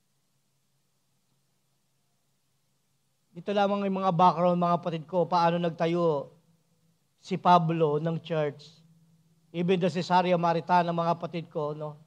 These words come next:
In the, uh, uh, place of the Gentiles, mga kapatid. No?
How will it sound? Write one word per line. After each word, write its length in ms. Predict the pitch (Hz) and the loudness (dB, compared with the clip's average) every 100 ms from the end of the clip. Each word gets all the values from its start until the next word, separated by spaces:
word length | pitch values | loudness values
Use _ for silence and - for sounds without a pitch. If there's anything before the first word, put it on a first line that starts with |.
| _ _ _ | _ _ _
In 320 | - 170 185 180 | -6 -4 -2 0
the, 80 | 175 156 170 | 0 2 2
uh, 580 | 165 160 156 156 147 - - _ _ | 4 4 4 2 2 -2 -14 _ _
uh, 180 | - 170 165 | -4 -2 -2
place 400 | 175 202 202 - | 0 2 2 0
of 160 | 185 | -2
the 160 | 151 180 | 0 -2
Gentiles, 640 | 151 190 180 180 175 160 | 2 2 2 0 0 -2
mga 320 | 170 170 165 147 | -6 -2 -2 -2
kapatid. 400 | 139 147 143 131 _ _ _ _ _ _ _ _ | -8 -12 -14 -20 _ _ _ _ _ _ _ _
No? 160 | 127 | -20